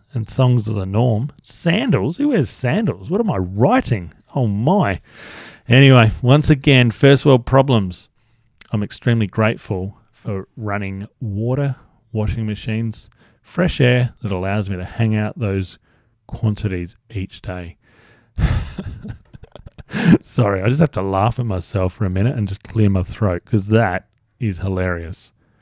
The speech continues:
That's so funny, like, really. <laughs> Anyway, I,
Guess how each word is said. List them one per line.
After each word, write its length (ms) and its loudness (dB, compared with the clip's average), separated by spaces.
That's 180 0
so 180 -2
funny, 600 -12
like, 260 -12
really. 560 -2
<laughs> 100 -4
Anyway, 580 6
I, 260 4